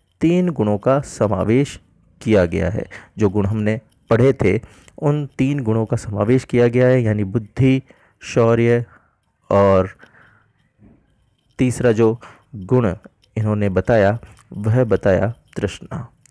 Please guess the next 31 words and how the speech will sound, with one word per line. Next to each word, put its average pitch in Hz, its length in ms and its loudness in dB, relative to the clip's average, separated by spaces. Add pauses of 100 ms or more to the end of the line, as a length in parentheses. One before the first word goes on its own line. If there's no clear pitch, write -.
(300)
तो - 100 -6
इस 143 160 -4
प्रकार 165 400 0 (460)
तीन 165 280 2
गुणों 117 280 -2
की 117 320 -4 (280)
इन्होंने 110 400 -4 (200)
बात - 360 -4
की। - 200 -12 (760)
दूसरा 170 440 2 (340)
हम 156 300 -2
बात 123 240 2
कर 151 160 0
सकते - 340 -2
हैं 127 180 0
कि - 140 -2
इन्होंने 120 500 0 (320)
न्याय 117 360 4
को 113 260 0 (300)
नैतिक 120 480 0
सिद्धांत 104 800 -4 (180)
बताया 98 420 0
है, 104 180 -8
यानी 101 260 0
इनकी 101 220 -6
दूसरी 120 320 -4
विशेषता, 139 500 0 (440)
हमने 143 260 0
जितनी 147 380 -4
बात 120 300 0
पढ़ी 127 280 0